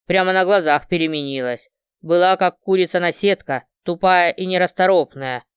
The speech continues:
а стала как акула. Не нравятся мне такие перемены». «А мне пофигу, нравится тебе или нет». Я с вызовом посмотрела на Батона. «Ну ты и сука!» «Я тебя до ресторана довезла, а ты так со мной разговариваешь?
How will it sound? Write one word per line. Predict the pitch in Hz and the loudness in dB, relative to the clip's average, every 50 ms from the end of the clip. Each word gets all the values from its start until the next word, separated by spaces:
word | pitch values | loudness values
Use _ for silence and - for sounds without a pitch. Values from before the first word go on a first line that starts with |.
| _ _ _ | _ _ _
а | - 151 160 | -6 -6 -4
стала | - - 190 180 180 175 - | -2 -2 0 0 2 0 0
как | 185 180 - | -2 -4 -2
акула. | 185 175 - - 196 175 156 143 131 120 120 - _ _ _ _ _ _ _ _ _ _ _ _ _ | -4 -4 -2 -2 -2 -2 -2 -2 -4 -6 -8 -10 _ _ _ _ _ _ _ _ _ _ _ _ _
Не | 160 175 202 | -6 -4 -2
нравятся | 202 175 160 156 165 165 156 - - | 0 2 2 2 2 2 0 -2 -4
мне | 160 156 147 135 | -6 -6 -6 -6
такие | 147 135 - - 139 135 120 | -6 -8 -8 -8 -10 -10 -10
перемены». | - 139 139 139 131 135 131 127 123 123 123 120 117 _ _ _ _ _ _ _ _ _ _ _ _ _ - | -8 -8 -8 -8 -8 -10 -10 -12 -12 -12 -16 -18 -20 _ _ _ _ _ _ _ _ _ _ _ _ _ -10
«А | 214 214 | -8 -6
мне | 220 233 233 233 | -4 -4 -6 -6
пофигу, | - - 214 175 - 151 139 139 147 | -4 -4 -6 -6 -6 -8 -10 -10 -10
нравится | 147 165 208 240 220 165 - - 139 | -6 -4 -2 -2 -2 -4 -6 -8 -14
тебе | - - 139 143 151 190 | -18 -16 -12 -10 -8 -8
или | 202 190 151 | -8 -8 -10
нет». | 135 127 120 120 120 - _ _ _ _ _ _ _ _ _ _ | -12 -12 -14 -16 -16 -18 _ _ _ _ _ _ _ _ _ _
Я | - 185 190 190 190 190 185 | -8 -4 -2 -2 -2 -2 -4
с | - - | -6 -8
вызовом | 214 220 208 208 202 202 196 190 | -6 -6 -4 -4 -4 -6 -6 -6
посмотрела | 185 165 - 160 147 - 160 156 151 156 151 | -8 -8 -8 -12 -12 -8 -8 -6 -6 -6 -8
на | 147 143 | -8 -8
Батона. | 147 143 131 _ 131 120 120 123 127 123 - _ _ _ _ _ _ _ _ _ _ _ _ _ 139 | -8 -8 -8 _ -14 -16 -16 -16 -20 -20 -20 _ _ _ _ _ _ _ _ _ _ _ _ _ -10
«Ну | 147 151 143 | -8 -8 -4
ты | - 170 175 | -2 0 0
и | 180 175 | 0 -2
сука!» | - - - 156 143 143 143 139 127 - 139 131 131 127 120 - _ _ _ _ _ _ _ _ _ _ _ _ _ _ | -2 -6 -6 -4 -4 -4 -4 -6 -6 -4 -2 -2 -2 -4 -6 -10 _ _ _ _ _ _ _ _ _ _ _ _ _ _
«Я | - 214 226 233 233 220 | -8 -4 0 0 0 0
тебя | 240 233 233 233 | 0 0 2 2
до | 240 240 | 4 4
ресторана | 247 233 - - 262 269 277 254 196 165 | 2 2 0 0 0 0 2 2 0 0
довезла, | 156 156 156 156 151 147 151 160 165 170 | 0 2 2 2 2 2 0 2 2 2
а | 175 | 2
ты | - 208 | 0 -2
так | - 226 214 | -2 -2 -2
со | - - 226 | -2 -2 -4
мной | 220 226 226 | -2 0 0
разговариваешь? | 233 226 220 240 240 254 277 269 233 170 147 139 139 127 - - | 0 0 2 0 2 2 2 2 2 2 2 2 0 0 -4 -8